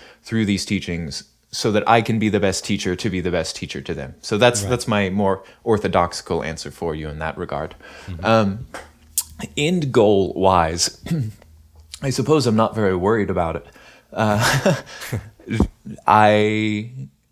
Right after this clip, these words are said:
Speaker 1: in many ways, observe myself more as a, uh, scholar and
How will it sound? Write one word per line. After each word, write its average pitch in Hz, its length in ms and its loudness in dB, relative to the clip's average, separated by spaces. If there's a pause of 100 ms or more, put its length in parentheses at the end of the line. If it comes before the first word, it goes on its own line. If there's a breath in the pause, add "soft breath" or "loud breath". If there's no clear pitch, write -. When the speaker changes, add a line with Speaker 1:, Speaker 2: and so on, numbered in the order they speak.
(840)
Speaker 1:
in 110 240 -2
many 113 200 0
ways, 104 380 0
observe 95 400 -6
myself 87 560 -4
more 82 320 -8
as 82 400 -8
a, 82 560 -12 (1400)
uh, 113 1080 -4 (1500 loud breath)
scholar 127 640 2
and 104 260 0